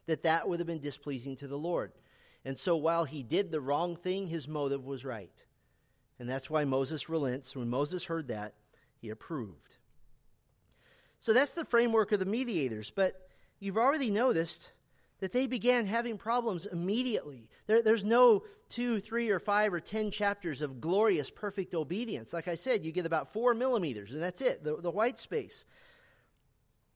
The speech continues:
So what I want to look at now, then, is the failure of the mediators.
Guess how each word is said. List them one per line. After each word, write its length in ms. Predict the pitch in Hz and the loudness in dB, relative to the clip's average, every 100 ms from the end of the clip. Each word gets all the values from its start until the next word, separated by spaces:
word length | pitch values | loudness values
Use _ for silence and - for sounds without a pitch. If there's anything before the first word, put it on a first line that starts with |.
| _ _ | _ _
So 160 | - 196 | -2 2
what 140 | 196 | 6
I 40 | |
want 160 | 214 277 | 6 6
to 60 | 247 | 4
look 180 | 226 | 4
at 160 | 226 185 | 4 2
now, 280 | 175 190 175 | 2 2 2
then, 340 | 139 131 120 - _ _ | 0 0 -2 -8 _ _
is 180 | 160 139 | -4 -2
the 80 | 135 | -6
failure 580 | - - 185 170 135 120 | -6 0 4 4 2 -2
of 120 | 120 | -4
the 60 | |
mediators. 800 | 123 123 120 101 87 87 - - | -6 -6 -6 -8 -12 -18 -20 -20